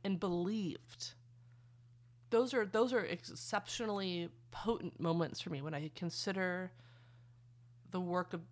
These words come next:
it's been sixteen years for me, sixteen years that I've been in this career. Sixteen. You know, when I think about the lives I've been able to be in the front row seat of,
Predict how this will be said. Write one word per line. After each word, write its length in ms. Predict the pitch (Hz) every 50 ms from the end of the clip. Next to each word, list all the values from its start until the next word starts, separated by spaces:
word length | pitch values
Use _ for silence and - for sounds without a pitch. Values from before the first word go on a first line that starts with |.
| - - - - -
it's 160 | - - -
been 140 | 202 196 185
sixteen 480 | - - 185 - - - 208 185 175
years 280 | 165 165 170 170 165 -
for 140 | - 170 156
me, 220 | 156 151 - -
sixteen 500 | - - - 202 - - - 214 196 180
years 360 | 170 165 170 170 - - - -
that 100 | 170 160
I've 140 | 151 151
been 120 | - 160 156
in 100 | 156 151
this 160 | 156 151 -
career. 420 | - - - 165 - - - - - - - - - - - - - - - - - - - - - - - -
Sixteen. 760 | - - - - 247 - - - - - 180 180 180 170 170 - - - - - - - - - - - - - - - - - - - - - - - - - - - -
You 120 | - 165 170
know, 140 | 175 175
when 100 | 175 170
I 100 | 165 165 - - - -
think 260 | - - 262 254 -
about 720 | 202 170 - 175 160 156 156 156 156 160 - - - - - - - - - - - - - - - - - - - - - - - - - - - - - - - - -
the 160 | - 180 165 160
lives 640 | 156 160 165 175 180 190 190 170 160 160 160 -
I've 200 | 165 160 170 170
been 180 | 175 175 165 - -
able 300 | - 170 170 175 185 170
to 120 | - - 165
be 240 | 160 170 170 170
in 80 | 165 156
the 80 | 147 147
front 260 | - - 175 170 - -
row 160 | 160 160 151
seat 320 | - - - 165 156 147
of, 180 | - - -